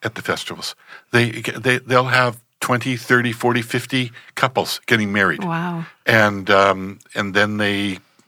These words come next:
Speaker 1: you know, they'll have, uh, I think I, I heard there were baby dedications of sort or praying for the children
Speaker 2: Mm-hmm.
Speaker 1: and all that sort of thing. So it's a, it's an ongoing, it's an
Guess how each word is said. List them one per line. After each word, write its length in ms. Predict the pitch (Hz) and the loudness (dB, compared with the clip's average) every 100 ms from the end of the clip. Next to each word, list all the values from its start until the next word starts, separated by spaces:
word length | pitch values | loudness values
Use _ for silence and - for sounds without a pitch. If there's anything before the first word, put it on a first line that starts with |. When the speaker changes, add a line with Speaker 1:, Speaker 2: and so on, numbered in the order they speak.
| _ - | _ -8
Speaker 1:
you 140 | 95 | -4
know, 220 | 98 101 | -2 -2
they'll 260 | 92 87 87 | 0 -2 0
have, 420 | 87 87 85 - | 0 0 -2 -2
uh, 160 | 85 82 - - - | -2 -2 -8 -14 -8
I 60 | - | -4
think 240 | 104 85 - | -4 -4 -2
I, 140 | 87 - | -2 -4
I 60 | 87 | -4
heard 240 | 110 95 | -2 -2
there 120 | 78 | -4
were 120 | 78 67 | -8 -6
baby 320 | 85 90 101 | -4 -4 -4
dedications 680 | 95 92 - 101 - 98 87 | -4 -6 -4 -6 -6 -10 -10
of 100 | 80 | -10
sort 460 | - 101 110 - - - - | -4 0 0 -2 -16 -16 -12
or 200 | - 90 | 0 0
praying 300 | - - 107 | 2 0 0
for 100 | 95 90 | 0 -6
the 120 | 80 | -4
children 600 | - 107 101 107 110 110 208 | -2 0 -2 -4 -4 -6 -6
Speaker 2:
Mm-hmm. 240 | 175 185 | -2 0
Speaker 1:
and 100 | 90 | 2
all 200 | 87 95 | 2 2
that 160 | 95 101 | 0 -2
sort 200 | - 98 | 0 0
of 100 | 95 | -2
thing. 320 | - 104 101 _ - - | -4 -4 -6 _ -20 -10
So 300 | - 147 117 - _ - | 2 4 4 -4 _ -2
it's 220 | 147 - | 0 4
a, 240 | 113 104 - _ - | 4 4 -2 _ -2
it's 160 | 120 120 | -2 0
an 120 | 120 - | -4 0
ongoing, 880 | 110 127 147 143 123 117 117 113 120 - _ _ _ _ _ - - | 4 4 2 -2 0 2 2 0 -4 -10 _ _ _ _ _ -8 -4
it's 160 | 113 | 0
an 100 | 123 | 0